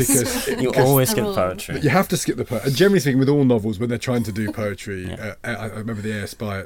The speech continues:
Speaker 1: um, Possession. I was, I did a Tolkien on that,
Speaker 2: Mm.
Speaker 1: actually, reading it, which may not be the correct thing to do. But he, the Elvish writing and the mythology and the accuracy and all of that was very important to him as a philology man.
Speaker 2: Yeah,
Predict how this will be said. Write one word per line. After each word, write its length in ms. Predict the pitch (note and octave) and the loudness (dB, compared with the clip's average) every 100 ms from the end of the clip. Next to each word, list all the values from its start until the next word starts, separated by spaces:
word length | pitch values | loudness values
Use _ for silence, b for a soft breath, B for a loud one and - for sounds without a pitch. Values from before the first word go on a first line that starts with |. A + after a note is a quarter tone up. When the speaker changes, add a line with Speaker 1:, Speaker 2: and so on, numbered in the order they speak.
| - | -10
Speaker 1:
um, 260 | G2+ G2 F#2+ | -10 -8 -10
Possession. 580 | G#2 G2+ F2+ F#2 F2 E2+ | -10 -8 -10 -12 -14 -16
I 40 | G2 | -14
was, 300 | F2+ F2 - - | -12 -12 -14 -10
I 100 | G2 | -10
did 180 | - G2 | -8 -10
a 40 | |
Tolkien 460 | - G#2+ F2 G2+ F2+ | -8 -8 -8 -10 -8
on 100 | F2+ | -8
that, 200 | F#2+ - | -10 -10
Speaker 2:
Mm. 120 | F#2+ | -8
Speaker 1:
actually, 260 | F#2+ E2 F2 | -8 -8 -14
reading 280 | F#2+ F2+ F2+ | -14 -14 -14
it, 120 | - | -16
which 200 | F#2+ - | -20 -18
may 280 | G2 F2+ E2+ | -14 -14 -14
not 140 | F#2+ F#2+ | -16 -16
be 180 | F2+ F2 - | -16 -16 -16
the 80 | |
correct 200 | - B2 - | -10 -10 -10
thing 80 | |
to 60 | G2+ | -4
do. 160 | C3 A#2 | 0 0
But 180 | C3+ - B B B B B | -2 -4 B B B B B
he, 160 | B - - | B -20 -6
the 120 | C#3+ F#3+ | 2 6
Elvish 420 | A#3+ A#3+ G3 - | 6 6 4 4
writing 440 | E3 E3+ E3 D#3 D3 | 4 6 4 4 4
and 140 | C#3+ | 6
the 40 | C3+ | 6
mythology 540 | C3+ - E3 D#3 B2+ | 4 4 4 4 6
and 80 | C3+ | 4
the 40 | C#3+ | 4
accuracy 760 | D3+ - C#3 - C#3 C3+ C3 | 2 0 -2 2 4 4 4
and 120 | B2+ | 4
all 140 | C#3+ C#3 | 4 4
of 60 | |
that 100 | B2+ | 4
was 120 | C3 A2+ | 0 4
very 220 | E3+ E3 | 6 6
important 540 | D3+ D3 D3 - B2 | 6 4 2 2 -2
to 80 | C3+ | 0
him 280 | C3 C3 B2 - B B | 4 4 4 0 B B
as 240 | C3 A#2 | 0 4
a 180 | B2+ A#2+ - | 4 2 -2
philology 540 | - C#3+ C#3 B2 G#2+ F#2+ - _ - | -2 2 4 2 -2 -8 -12 _ -14
man. 300 | A2+ G2+ E2 | -6 -4 -4
Speaker 2:
Yeah, 80 | G#2 | -8